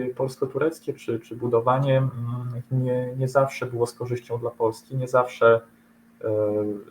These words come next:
spotykało się tak z, mm, obustronną jakby solidarnością.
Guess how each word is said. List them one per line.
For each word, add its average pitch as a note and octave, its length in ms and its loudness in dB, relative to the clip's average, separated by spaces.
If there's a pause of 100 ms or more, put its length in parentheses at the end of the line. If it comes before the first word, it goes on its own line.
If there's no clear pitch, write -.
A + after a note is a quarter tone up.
spotykało A2+ 680 -2
się A#2 240 -8
tak A#2 280 -4
z, - 160 -20
mm, - 140 -10 (1600)
obustronną A#2+ 720 4
jakby G2+ 480 -4
solidarnością. A2+ 1000 0